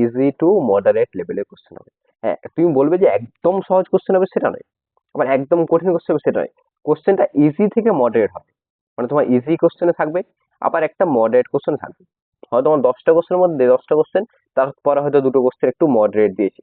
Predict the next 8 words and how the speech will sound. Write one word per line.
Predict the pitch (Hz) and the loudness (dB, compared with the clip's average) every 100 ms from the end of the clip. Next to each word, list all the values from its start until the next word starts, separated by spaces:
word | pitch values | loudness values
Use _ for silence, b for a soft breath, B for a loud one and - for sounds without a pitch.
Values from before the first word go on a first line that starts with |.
| 240 | -8
একটু | - 147 | -2 2
লেন্দি | 131 139 147 113 | 2 2 2 0
দিয়েছে, | - _ _ | -6 _ _
যেটা | 127 156 147 | -4 0 0
ক্যালকুলেশন | 151 170 170 175 | 0 0 0 -2
করতে | 170 175 | -2 -2
হবে। | 165 233 _ _ _ _ _ _ - | -8 -12 _ _ _ _ _ _ -6
আর | - | -4